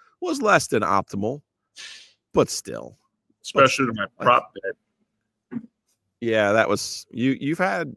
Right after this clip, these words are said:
Speaker 1: that's funny because you've had now two props that you've lost that are totally out of your control.
Speaker 2: Injury.
Speaker 1: Um, injuries, injury related. But you're, you're once bitten, twice not shy here, though. You, your, your prop of the week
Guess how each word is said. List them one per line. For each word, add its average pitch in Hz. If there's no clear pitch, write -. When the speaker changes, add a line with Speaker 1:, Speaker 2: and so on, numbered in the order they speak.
Speaker 1:
that's 165
funny 143
because 101
you've 117
had 151
now 113
two 139
props 127
that 110
you've 107
lost 104
that 110
are 107
totally 143
out 127
of 107
your 101
control. 95
Speaker 2:
Injury. 104
Speaker 1:
Um, 92
injuries, 107
injury 98
related. 92
But -
you're, 127
you're 113
once 120
bitten, 139
twice 143
not 123
shy 254
here, 92
though. 87
You, 87
your, 110
your 120
prop 135
of 127
the 123
week 139